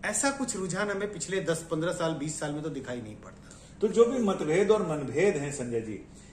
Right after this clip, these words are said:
Speaker 2: क्या वो आपको लगता है कि इससे थोड़े कम होंगे खाई पाटने में मदद मिलेगी,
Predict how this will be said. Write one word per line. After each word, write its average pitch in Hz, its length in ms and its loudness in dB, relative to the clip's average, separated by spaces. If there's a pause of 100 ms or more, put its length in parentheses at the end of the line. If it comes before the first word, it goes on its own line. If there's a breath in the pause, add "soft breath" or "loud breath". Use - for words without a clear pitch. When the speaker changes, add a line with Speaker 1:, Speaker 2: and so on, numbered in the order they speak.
(160 loud breath)
Speaker 2:
क्या 160 520 2
वो 180 440 0
आपको 139 240 -2
लगता 135 260 -4
है 151 80 -2
कि 147 140 -10
इससे 139 300 -4
थोड़े 131 260 -4
कम 131 180 -6
होंगे 131 380 -6
खाई 117 260 -6
पाटने 113 380 -8
में 113 160 -8
मदद 104 280 -2
मिलेगी, 123 720 -6